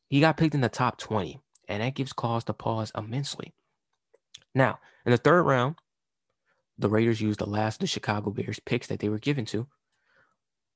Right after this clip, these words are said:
on Bryan Edwards. He was picked number eighty-one overall, and currently he can't crack the field at all. He had a big touchdown catch against the Saints early on in the season, and since then,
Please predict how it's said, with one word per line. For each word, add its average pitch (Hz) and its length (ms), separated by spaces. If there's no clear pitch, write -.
on 123 140
Bryan 143 260
Edwards. - 460
He - 120
was 113 140
picked - 240
number 113 220
eighty-one 107 280
overall, 110 440
and 101 120
currently 117 380
he 113 280
can't 92 340
crack - 360
the - 80
field - 380
at 95 240
all. 90 400
He 110 140
had 104 80
a 98 60
big 113 320
touchdown 113 380
catch - 220
against - 160
the - 60
Saints 110 380
early 113 380
on 107 160
in 104 80
the 98 80
season, 120 520
and - 120
since - 300
then, 110 200